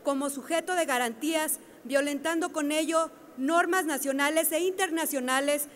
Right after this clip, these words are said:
en materia de derechos humanos. Lamentable, pues no existe regulariza-, regulación estandarizada en materia de administración penitenciaria, lo cual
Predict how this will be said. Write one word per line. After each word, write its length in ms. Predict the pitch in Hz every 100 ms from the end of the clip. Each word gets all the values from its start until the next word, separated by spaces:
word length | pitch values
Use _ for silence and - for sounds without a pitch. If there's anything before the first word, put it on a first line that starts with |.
| -
en 140 | 269 269
materia 500 | 269 269 302 320 311
de 120 | 277
derechos 460 | 240 262 254 262
humanos. 520 | 233 220 202 185 - - - - - -
Lamentable, 760 | 240 247 247 247 277 285 311 339 - - -
pues 120 | 262
no 120 | 302
existe 500 | 370 370 381 359 392
regulariza-, 720 | 370 277 269 262 254 262 262
regulación 760 | 247 247 262 254 254 311 320 330 - - -
estandarizada 800 | 339 349 381 330 277 254 302 311
en 80 | 311
materia 420 | 277 285 277 302
de 60 |
administración 680 | 277 240 233 226 240 247 262
penitenciaria, 880 | 269 269 262 254 247 302 294 277 180 - - -
lo 160 | 254
cual 440 | 262 254 294 302